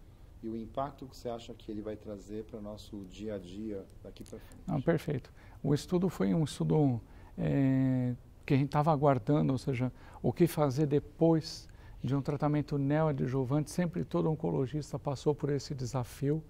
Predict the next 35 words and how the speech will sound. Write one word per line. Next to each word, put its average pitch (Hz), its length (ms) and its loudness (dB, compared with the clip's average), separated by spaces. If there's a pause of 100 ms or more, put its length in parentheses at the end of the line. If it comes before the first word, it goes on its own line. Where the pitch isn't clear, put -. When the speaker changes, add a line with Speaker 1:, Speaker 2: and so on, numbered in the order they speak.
(580)
Speaker 2:
É, 135 360 4
e 143 140 6
aí 151 120 6
com 147 220 0
o 139 60 0
create 143 460 4
X - 540 2 (320)
no 139 160 4
triplo 143 340 4
negativo, 139 720 4
parece 143 440 2
que - 80 -6
a 143 40 2
gente 139 220 0
tá 156 200 2
encaminhando 143 520 2
com 139 200 -2
a 123 40 0
capecitabina, 170 800 2
mas 240 300 0 (440)
tem 202 200 6
outros 185 360 2
estudos 156 540 0
de 131 160 -2
tas-, - 280 -4 (200)
tratamento 143 640 2
pós-neoadjuvante 151 1800 4 (340)
com 143 140 0
doença 139 300 2
residual 131 800 2
em 139 40 4
triplo 151 220 -2
negativo 143 460 2
em 156 40 4
andamento. 156 480 4